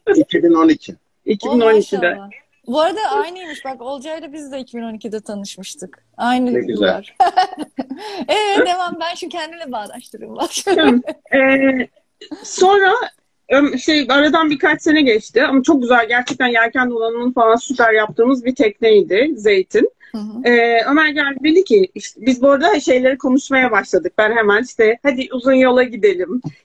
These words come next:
Speaker 2: Ne bileyim, bir dünyayı dolaşalım. İlla bir yerlere gidelim." Ama biz motorla gidiyorduk zaten. İşte bir Güney Amerika'ya gittik, Patagonya'ya gittik. Ömer'in Afrika seyahatleri vesaire var. Zaten böyle çok meyilliyiz gezmeye.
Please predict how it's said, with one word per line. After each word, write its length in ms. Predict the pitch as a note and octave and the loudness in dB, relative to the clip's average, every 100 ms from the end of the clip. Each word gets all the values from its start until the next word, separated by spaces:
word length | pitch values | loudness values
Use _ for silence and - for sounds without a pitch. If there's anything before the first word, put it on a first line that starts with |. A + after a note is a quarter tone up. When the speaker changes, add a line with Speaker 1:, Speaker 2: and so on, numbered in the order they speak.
| - | -2
Speaker 2:
Ne 140 | C#4 | 2
bileyim, 220 | B3+ C4+ | 2 2
bir 80 | B3 | 2
dünyayı 480 | C#4 C4 C4 B3+ B3+ | 4 4 4 0 2
dolaşalım. 360 | A3 G3+ - B3 | 0 0 -2 0
İlla 240 | B3 B3 | 0 0
bir 40 | |
yerlere 320 | B3 A3+ A#3+ C4 | 0 0 0 -4
gidelim." 240 | A#3+ C#4+ A4 | 0 2 4
Ama 100 | C4+ | 2
biz 120 | A#3 | 0
motorla 380 | B3 - C4+ C4 | -2 2 2 2
gidiyorduk 520 | A#3+ A3+ C4+ B3+ A#3 | 0 0 2 2 -2
zaten. 340 | G3+ F#3 - | 0 0 0
İşte 200 | F#3+ - | -4 -4
bir 40 | G#3 | -6
Güney 180 | G#3+ A3+ | 0 2
Amerika'ya 520 | A3+ A3+ A3 C4 A3+ | 2 4 2 4 4
gittik, 320 | G#3+ G#3 A#3+ | 2 -6 -4
Patagonya'ya 600 | - G3+ G#3 G#3 G#3 G#3 | -4 0 2 4 4 2
gittik. 340 | G3+ G3+ - G#3 | 2 -2 -6 0
Ömer'in 300 | G3+ G#3+ G#3 | 2 2 2
Afrika 400 | G3 - A3+ G#3+ | 0 -4 -2 -2
seyahatleri 680 | - G#3 G3+ G3+ - G#3 G#3 | 2 2 2 -2 0 4 6
vesaire 540 | G#3 - G#3+ G3 G3+ | 4 2 2 4 4
var. 180 | G3 G3+ | 4 4
Zaten 440 | G3+ A3+ A3 G#3 | 4 2 2 2
böyle 220 | G#3+ A#3 G4+ | 4 4 2
çok 200 | D4+ A#3+ | 0 2
meyilliyiz 640 | A3+ A3 A3 A#3 G#3+ F3 | 4 6 4 4 4 4
gezmeye. 480 | F3 E3+ D#3+ D#3 G3+ | 2 2 2 -6 -4